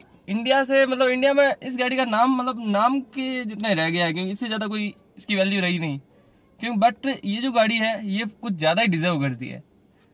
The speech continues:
जब मैंने इस गाड़ी को देखा और इस गाड़ी के बारे में थोड़ा ज़्यादा जाना,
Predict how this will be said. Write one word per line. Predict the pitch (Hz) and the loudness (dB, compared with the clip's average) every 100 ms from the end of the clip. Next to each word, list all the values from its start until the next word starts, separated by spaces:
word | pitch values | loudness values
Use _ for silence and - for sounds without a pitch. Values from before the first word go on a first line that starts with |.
| _ _ | _ _
जब | 185 254 | 0 4
मैंने | 277 277 | 4 4
इस | 254 | 2
गाड़ी | 226 240 | 0 -2
को | 233 | -2
देखा | 202 185 196 190 | -2 0 4 6
और | 190 208 | 6 4
इस | 208 | 2
गाड़ी | 226 233 | 2 2
के | 226 | 2
बारे | 214 214 | 2 2
में | 214 | 0
थोड़ा | 208 196 | 0 2
ज़्यादा | 180 185 | 2 4
जाना, | 165 170 | 2 2